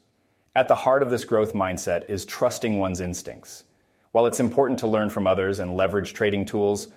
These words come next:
successful trading ultimately requires confidence in one's abilities and judgment.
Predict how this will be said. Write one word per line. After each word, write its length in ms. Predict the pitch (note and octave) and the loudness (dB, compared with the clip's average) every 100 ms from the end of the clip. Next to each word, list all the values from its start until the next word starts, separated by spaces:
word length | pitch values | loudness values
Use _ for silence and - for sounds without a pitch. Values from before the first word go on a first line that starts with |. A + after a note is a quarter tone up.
| _ - | _ -12
successful 520 | - G#2 C3 C3 B2+ | -8 0 0 0 -4
trading 380 | - B2 A#2+ A2+ | 0 2 2 0
ultimately 500 | A2+ B2+ C3 A2+ A#2+ | 0 0 0 -2 -2
requires 500 | A2 G#2 A2 G#2 G2 | -2 2 2 2 0
confidence 580 | - B2+ B2+ F#2 D#2+ - | -2 -2 -2 -4 -8 -10
in 120 | F2+ | -8
one's 180 | F#2 F#2 | -6 -4
abilities 480 | E2+ F#2 F2 E2+ E2+ | -4 -4 -4 -8 -10
and 120 | D#2+ | -8
judgment. 460 | E2 E2 - - | -8 -8 -12 -20